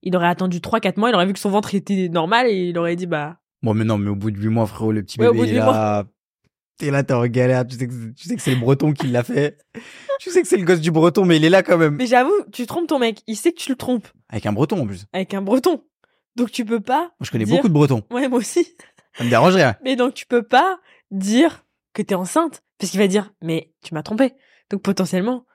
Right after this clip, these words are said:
Speaker 1: c'est pas le mien. Donc en fait, ça marche même pas. Mais c'est cata.
Speaker 2: Ah, je suis dégoûté.
Speaker 1: Non, mais je suis
Speaker 2: Tu sais que ça me, ça me fait mal quand j'entends des choses comme ça, tu vois.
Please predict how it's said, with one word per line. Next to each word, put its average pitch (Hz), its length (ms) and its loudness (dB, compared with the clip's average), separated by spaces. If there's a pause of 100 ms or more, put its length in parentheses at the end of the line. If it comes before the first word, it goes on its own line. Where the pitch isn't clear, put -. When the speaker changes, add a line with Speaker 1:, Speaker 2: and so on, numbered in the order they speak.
Speaker 1:
c'est - 180 -16
pas 165 80 0
le 170 80 0
mien. 226 220 -2 (500)
Donc 185 120 -4
en 185 40 0
fait, 214 100 0
ça 185 120 -2
marche 151 180 -6
même 214 160 2
pas. 285 180 2 (380)
Mais 185 80 -4
c'est 165 160 -8
cata. 247 380 -2 (340)
Speaker 2:
Ah, 165 140 2
je - 40 -4
suis - 180 -10
dégoûté. 123 440 -2 (180)
Speaker 1:
Non, 254 120 -2
mais 240 80 -4
je - 60 -8
suis 196 140 -10
Speaker 2:
Tu 214 40 -2
sais 226 40 0
que 185 60 -6
ça 185 100 4
me, 170 220 -2
ça 175 160 -4
me 175 60 -4
fait 196 120 0
mal 190 240 4
quand 131 120 -6
j'entends 117 320 -6
des 110 80 -8
choses 107 160 -12
comme 113 160 -6
ça, 104 160 -10
tu - 100 -20
vois. 101 180 -16